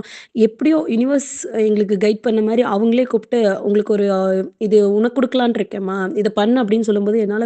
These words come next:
பிலீவ் பண்ணவே முடியல, நம்பவே முடியல. "அப்பா, நிஜமா இது நம்மளுக்கு தான் சொல்றாங்களா? இது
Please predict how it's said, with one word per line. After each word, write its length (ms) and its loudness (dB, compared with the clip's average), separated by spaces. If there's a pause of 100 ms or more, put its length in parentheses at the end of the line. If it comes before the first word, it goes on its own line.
(120)
பிலீவ் 240 0
பண்ணவே 400 -2
முடியல, 200 -2
நம்பவே 460 -6
முடியல. 280 -2 (460)
"அப்பா, 220 -4
நிஜமா 580 2
இது 220 2
நம்மளுக்கு 300 -2
தான் 240 -4
சொல்றாங்களா? 420 -2
இது 380 2